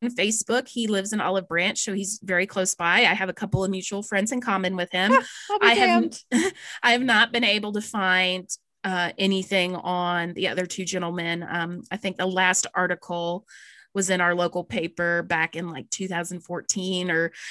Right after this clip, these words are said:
Speaker 1: whenever the twenty-fifth anniversary was. Um, a-, and the pictures that I'll share from that commercial appeal article. Um,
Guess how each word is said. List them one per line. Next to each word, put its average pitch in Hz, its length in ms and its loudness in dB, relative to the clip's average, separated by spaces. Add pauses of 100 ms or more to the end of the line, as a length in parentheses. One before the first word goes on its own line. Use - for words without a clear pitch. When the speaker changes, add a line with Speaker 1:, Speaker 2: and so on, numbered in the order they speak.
Speaker 1:
whenever 254 340 6
the 226 120 4
twenty-fifth 190 480 -2
anniversary 170 680 -4
was. 117 540 -6
Um, 165 460 -6 (260)
a-, 202 200 4
and 196 140 4
the 190 60 4
pictures 190 760 2
that 185 160 0
I'll 180 140 0
share 175 420 0
from 180 240 -2
that 165 180 -6
commercial 170 400 -10
appeal 165 360 -8
article. 165 500 -10 (420)
Um, 202 420 2